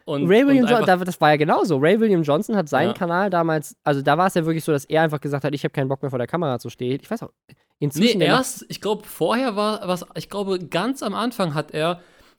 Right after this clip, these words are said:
Speaker 1: äh, den Kanal, also quasi in der absoluten Blüte, wo er der King war, wo man aber noch dachte, dass YouTube das Sprungbrett zum Fernsehen ist.
Speaker 2: Ja,
Speaker 1: Das war
Speaker 2: ja.
Speaker 1: noch zu der Zeit, da hat er, glaube ich, ähm,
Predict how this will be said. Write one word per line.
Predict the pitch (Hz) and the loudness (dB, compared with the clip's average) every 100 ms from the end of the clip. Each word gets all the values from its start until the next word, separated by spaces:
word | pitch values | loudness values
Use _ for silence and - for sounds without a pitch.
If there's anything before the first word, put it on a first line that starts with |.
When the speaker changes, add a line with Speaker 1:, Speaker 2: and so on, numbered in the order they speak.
| _ | _
Speaker 1:
äh, | 175 156 | -2 -2
den | 147 160 | 0 -2
Kanal, | 160 147 147 165 226 220 | -2 -4 -2 -2 -4 -4
also | 156 151 | -6 -6
quasi | - 170 175 | -4 -2 -2
in | 180 165 | -2 -2
der | 165 - | -4 -4
absoluten | 220 214 208 208 175 | -6 -6 -8 -6 -6
Blüte, | 156 196 214 165 | -2 -4 -2 -4
wo | 165 | -4
er | 175 | -4
der | 170 151 | -6 -6
King | - 220 240 | -2 -2 0
war, | 170 156 | 0 0
wo | |
man | 170 180 | -2 0
aber | 180 | 0
noch | 170 - | 0 0
dachte, | 175 202 - | 0 0 -2
dass | 175 160 - | -2 -2 -4
YouTube | 202 202 156 | -4 -4 -4
das | 147 | -4
Sprungbrett | - - 165 220 175 170 | -6 -4 -2 -2 -2 -4
zum | - 156 | -4 -8
Fernsehen | - 165 196 202 139 127 | -4 -2 -2 -4 -4 -4
ist. | 135 208 - _ - | -4 -4 -10 _ -2
Speaker 2:
Ja, | 160 | 2
Speaker 1:
Das | 151 147 | 4 4
war | 139 | 4
Speaker 2:
ja. | |
Speaker 1:
noch | 175 | 2
zu | 123 | -2
der | 143 180 | -2 -2
Zeit, | 202 175 156 | 0 -2 -2
da | 156 | -2
hat | 220 - | -4 -4
er, | 175 | -6
glaube | 143 147 202 180 | -4 -2 -2 -2
ich, | 139 165 233 233 - _ _ _ | -2 -2 -4 -10 -20 _ _ _
ähm, | - 147 151 156 156 | -2 0 0 0 -4